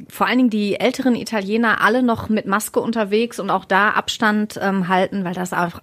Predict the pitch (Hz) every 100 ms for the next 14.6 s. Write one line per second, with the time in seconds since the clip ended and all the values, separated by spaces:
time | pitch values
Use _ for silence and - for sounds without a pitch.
0 | - 175 165 214 190 180 170 180 175 180
1 | 170 160 160 175 - - 175 170 175 -
2 | - - 190 180 175 165 165 190 185 185
3 | - - 180 180 185 - 196 180 165 180
4 | 180 190 180 185 170 170 233 226 165 156
5 | 165 - - 160 160 190 220 170 170 180
6 | 175 175 175 196 240 226 214 202 - 214
7 | - 190 208 - 180 196 202 185 - 175
8 | 214 233 294 359 - - - - - 208
9 | 202 196 247 - 233 226 226 233 _ _
10 | _ _ _ _ _ - 277 285 262 190
11 | 196 202 190 196 214 - 202 196 202 -
12 | - 196 190 190 180 202 220 185 180 180
13 | 175 165 - 175 180 185 - - 160 180
14 | - 135 196 135 - -